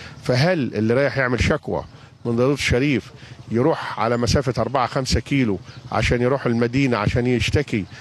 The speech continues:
في، في نقطة ديروت الشريف اللي هي في المدينة؟ فعايزين المكان موجود، ووزارة الداخلية تبدأ الإنش-، تبدأ تنفيذه، مش مخصص ده، ما-، ده مقر موجود من زمان،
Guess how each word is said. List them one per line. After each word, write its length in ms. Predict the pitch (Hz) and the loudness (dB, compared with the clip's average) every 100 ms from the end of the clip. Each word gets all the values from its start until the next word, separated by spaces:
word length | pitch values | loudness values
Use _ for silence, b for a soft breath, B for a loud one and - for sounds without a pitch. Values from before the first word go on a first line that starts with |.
| B - | B -10
في، 280 | - 117 110 | -2 0 0
في 100 | 123 | 0
نقطة 280 | 156 139 | 0 0
ديروت 380 | 117 120 143 - | 0 0 0 -2
الشريف 400 | - - 131 151 | 0 0 2 0
اللي 160 | 127 135 | 2 2
هي 40 | |
في 80 | 131 | 0
المدينة؟ 500 | 120 120 139 143 120 B B - - | -2 0 0 0 -2 B B -8 -2
فعايزين 360 | 127 165 190 | 0 0 0
المكان 360 | 180 160 180 175 | 0 0 0 0
موجود، 480 | 147 139 143 165 139 B B - | 2 2 2 2 0 B B -2
ووزارة 440 | 151 160 160 165 | 2 2 2 0
الداخلية 420 | 151 131 - 139 151 | 0 -2 0 0 2
تبدأ 260 | 165 160 | 0 0
الإنش-، 280 | 151 143 135 | 0 0 0
تبدأ 420 | 147 214 160 156 | 0 0 2 0
تنفيذه، 400 | 131 139 175 151 | 2 0 0 0
مش 180 | 160 147 | 0 0
مخصص 320 | 160 240 - | 0 0 0
ده، 280 | 147 139 135 | 0 0 0
ما-، 200 | 143 135 | 0 0
ده 120 | 139 | 0
مقر 420 | 143 131 190 175 | 0 -2 -2 0
موجود 260 | 139 131 165 | 0 0 0
من 160 | 135 110 | 0 0
زمان، 400 | 120 156 143 | 2 2 0